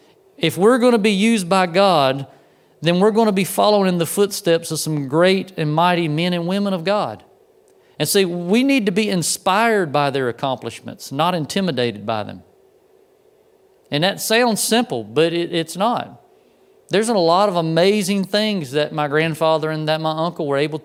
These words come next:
that God was able to accomplish through them. But that was what he had for them to do. So we need to be inspired. Don't get caught up comparing yourself with other people trying to be someone else. Be who you are.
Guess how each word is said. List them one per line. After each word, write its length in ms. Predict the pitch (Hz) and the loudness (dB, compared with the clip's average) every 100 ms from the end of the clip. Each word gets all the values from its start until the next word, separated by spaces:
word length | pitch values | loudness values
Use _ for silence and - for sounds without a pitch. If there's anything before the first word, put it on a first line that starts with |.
| - | -4
that 200 | 147 147 | -2 0
God 340 | 165 185 180 | 2 4 2
was 140 | 139 131 | 0 -2
able 240 | 143 139 | -2 -2
to 120 | 151 | -4
accomplish 640 | 151 156 160 151 156 - - | -6 0 -2 0 -6 -8 -10
through 260 | 165 170 170 | -6 -4 -2
them. 300 | 202 113 98 _ _ _ _ _ _ _ | -4 -6 -14 _ _ _ _ _ _ _
But 100 | 151 | 0
that 180 | 170 208 | 2 2
was 140 | 214 | 2
what 180 | 190 190 | 0 0
he 120 | 180 | 0
had 260 | 165 185 185 | 2 2 0
for 140 | - | -2
them 240 | 170 233 254 | 0 0 0
to 80 | 147 | -4
do. 260 | 110 90 80 _ _ _ _ _ _ _ | -4 -6 -12 _ _ _ _ _ _ _
So 100 | - | -2
we 120 | 175 220 | 2 4
need 140 | 233 | 2
to 60 | 220 | 0
be 60 | |
inspired. 440 | 214 175 - 196 147 | 0 0 2 4 4
Don't 200 | 233 247 | 2 2
get 220 | 269 - | -2 0
caught 260 | 226 226 | 2 4
up 140 | 226 226 | 2 0
comparing 480 | 190 - 208 220 196 | -2 2 2 2 2
yourself 360 | 180 208 196 | 0 0 0
with 120 | 165 | 0
other 200 | 190 180 | 0 0
people 300 | 165 196 180 | -2 -4 -4
trying 300 | 156 180 180 | -4 0 0
to 60 | 170 | 0
be 100 | 160 | -4
someone 320 | 156 175 170 | -4 -4 -4
else. 160 | 170 151 - - _ - 135 | -4 -6 -10 -20 _ -14 0
Be 260 | 226 247 | 4 4
who 120 | 196 | 2
you 440 | 226 196 175 202 180 | 0 -2 -2 0 2
are. 400 | 185 170 117 | 4 4 0